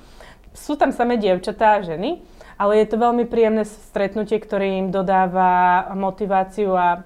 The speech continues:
odhodlanie naštartovať kariéru v I T. No a čo sa týka našich študentiek, máme ich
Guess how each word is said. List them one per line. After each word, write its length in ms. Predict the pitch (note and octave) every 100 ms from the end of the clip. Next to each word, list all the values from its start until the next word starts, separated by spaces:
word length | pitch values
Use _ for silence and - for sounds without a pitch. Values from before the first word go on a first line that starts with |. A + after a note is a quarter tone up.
| -
odhodlanie 960 | - G3+ G#3+ F#3+ G3 F#3+ F#3+ F3+ F3+ E3+ - A3+
naštartovať 640 | G3+ G3 G3 G3 F#3 F#3
kariéru 400 | F#3 F#3 F#3 F#3+
v 160 | F#3 F3
I 20 |
T. 60 | - F#3+ C#4+ - - - - G3+ -
No 240 | G#3+ A3
a 160 | G#3+ G#3 G#3
čo 80 |
sa 160 | A#3+ B3+
týka 160 | C4 C4+
našich 400 | A#3+ A#3+ A#3 -
študentiek, 800 | F#3+ G#3 A#3 D4+ D4+ D#4 - -
máme 480 | G#3 A#3 C4+ C4
ich 80 | A3